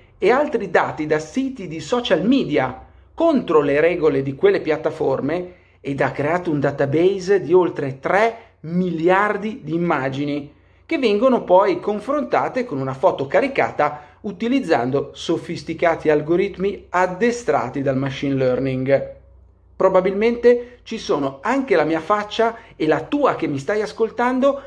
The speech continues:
anche se non siamo dell'Illinois. Già questo sarebbe grave. Se poi questa informazione viene monetizzata,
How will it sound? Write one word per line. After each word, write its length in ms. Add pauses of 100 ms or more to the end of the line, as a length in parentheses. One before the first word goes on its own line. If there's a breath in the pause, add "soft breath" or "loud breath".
(140 loud breath)
anche 480
se 160
non 160
siamo 360
dell'Illinois. 1080 (800 soft breath)
Già 300
questo 340
sarebbe 500
grave. 680 (320 soft breath)
Se 220
poi 200
questa 260
informazione 800
viene 260
monetizzata, 1300